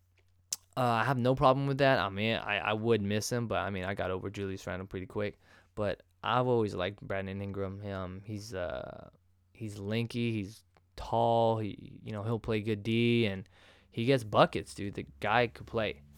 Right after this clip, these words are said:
Um, his three-point shot could be a little bit better. Uh, let's, uh, let's see his, uh, stats currently. Um, he's shooting, um,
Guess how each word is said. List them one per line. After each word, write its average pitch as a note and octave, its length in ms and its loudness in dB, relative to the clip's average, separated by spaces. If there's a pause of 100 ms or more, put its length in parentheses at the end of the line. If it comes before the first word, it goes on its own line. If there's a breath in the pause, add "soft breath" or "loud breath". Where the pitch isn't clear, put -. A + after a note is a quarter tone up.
(460 loud breath)
Um, G2 560 -2
his A#2+ 180 -6
three-point D3+ 380 2
shot C#3 200 6
could C#3 100 -4
be C#3 60 2
a C3+ 40 6
little C3 160 4
bit B2 80 0
better. C3 360 4 (160)
Uh, A2 380 -2
let's, G#2+ 300 -4 (200)
uh, A2+ 360 -2
let's G#2+ 240 -4
see A2 340 -6
his, G2+ 320 -4
uh, F#2+ 160 -2
stats G#2 500 -4
currently. G#2+ 520 -4 (360 loud breath)
Um, G#2 440 0
he's A#2 260 -2
shooting, B2 1500 0 (960 loud breath)
um, G#2 840 -2